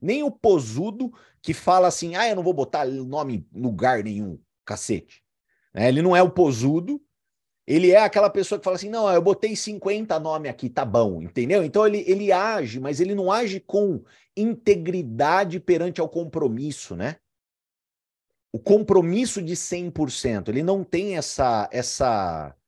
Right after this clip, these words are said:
característica, ele não se compromete cem por cento. Ele é um amador, ele se compromete até oitenta por cento. Então, vamos supor,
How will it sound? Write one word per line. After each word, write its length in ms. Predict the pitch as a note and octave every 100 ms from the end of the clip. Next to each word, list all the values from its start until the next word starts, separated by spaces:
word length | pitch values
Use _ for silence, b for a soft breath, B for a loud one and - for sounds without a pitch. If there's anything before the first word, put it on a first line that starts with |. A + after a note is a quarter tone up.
| _ -
característica, 720 | D3 D3 - A#2 G2 - G#2+
ele 140 | C#3+
não 120 | F3+
se 140 | F3 -
compromete 720 | F#3+ F#3 E3+ D#3+ G3 G#3 F3
cem 320 | - E3 D#3+
por 180 | C#3 B2+
cento. 480 | - G2+ D#2+ - _ _ _ _ _ _ _ _ -
Ele 140 | G#2+
é 60 | C3
um 200 | A3 - _ _ _
amador, 640 | - D4 D#4+ A#3+ F#3 D3+ - _
ele 160 | - A2
se 160 | -
compromete 640 | A#2+ F#3 F#3+ G3+ F3 A3 B3
até 160 | B3 C#4+
oitenta 460 | D#4+ D#4 D4+ D#4
por 160 | - D4
cento. 340 | - G3 B2+
Então, 160 | A2 F#3
vamos 160 | A#3
supor, 400 | A3 G3 E3 G#2+